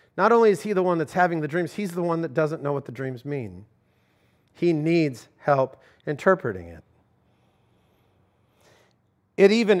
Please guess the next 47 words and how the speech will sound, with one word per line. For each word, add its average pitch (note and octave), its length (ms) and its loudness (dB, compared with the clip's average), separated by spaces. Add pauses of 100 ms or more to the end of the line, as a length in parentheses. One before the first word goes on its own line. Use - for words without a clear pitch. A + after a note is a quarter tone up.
ends, G#3+ 380 6
if E3+ 140 -4
you A3 80 8
look A3 240 4
at - 120 -2
the, C#3 300 2
the E3 240 -6
end G#3 360 4
of D3 500 4
chapter E3 480 4
seven, A#2+ 720 -4 (1000)
you C3 140 -8
kinda E3+ 340 4
see C#3+ 640 0 (960)
Daniel D#3+ 420 4
go, C#3 300 2
"Well, C#3 280 -2
here F3 260 4
is E3+ 220 2
the D3 120 -6
end E3 140 0
of, D#3 200 -4
end D#3+ 220 0
of D3+ 80 -2
the C3+ 80 -2
matter. C#3+ 460 0
As D3 240 2
for D3+ 160 -6
me, D3+ 160 -4
Daniel, D3+ 340 -2
my C#3+ 220 0
thoughts D#3 400 2 (560)
greatly E3+ 500 4
alarmed D3+ 480 0
me, C#3+ 160 -6
and D3+ 160 -6
my D3+ 160 0
color F#3 400 2
changed, B2 520 -8
but C#3 100 -2
I C3+ 80 0
kept D#3+ 260 -2
the D#3 80 -2
matter C#3+ 320 0
in C3+ 80 -6
my C3+ 140 -4
heart." D3 260 2